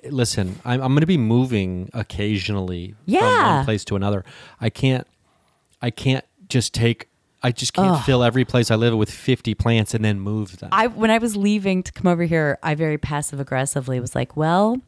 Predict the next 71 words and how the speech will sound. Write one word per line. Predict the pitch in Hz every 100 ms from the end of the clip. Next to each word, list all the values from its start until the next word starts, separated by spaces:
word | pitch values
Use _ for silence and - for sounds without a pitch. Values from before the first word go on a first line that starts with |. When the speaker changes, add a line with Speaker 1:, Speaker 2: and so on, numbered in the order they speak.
| - - _ _ _
Speaker 2:
I'm | 135 147
pouring | - 185 196 208
you," | 202 -
I | 160
poured | - 233
them | 208 196
more | 180
whiskey | 190 170 - 143
and | 139
I | 139
was | 143
like, | 139 156
"I'm | 185 208
pour-," | - 196 208
they | 233
actually, | - 320 - 330
it's | - 240
funny | - 226
'cause | 196 180
I |
s-, | 170 - 170
I, | 165 -
I | 165
switched | 185 185 -
it | 151
up. | 160 -
There's | 156 156 143
this | 139 -
really | 151 151
good | 147 127
Portland | - 143 - 143 135
bourbon. | 127 127 151 143
I |
was | 135 135
like, | 135 -
"I | - 349 403
like | 453
this | - -
better | 170 185
than | 147 131
Lafroy. | - 135
Maybe | 139 156
they | 269
will | 233 202
too." | - 180 - - - - _ 143
That's | 156 -
the | - 147
one | 135
that | -
disappears | 127 - - 143 131 120
fastest. | - 117 113 - - - -
So | - 156
I | 143
think | 170 170
that | 156
they're | 135 131
more | 139 139
into | 127
this | 120 120
Portland, | - 143 131 127
maybe | 208 214
'cause | 196 185 151
they, | - 117 95
they | 156 160
never | 151 135
had | 135 123
Portland | 135 - 120
bourbon | 117 - 110
before | - - - -
'cause | 143
they're | -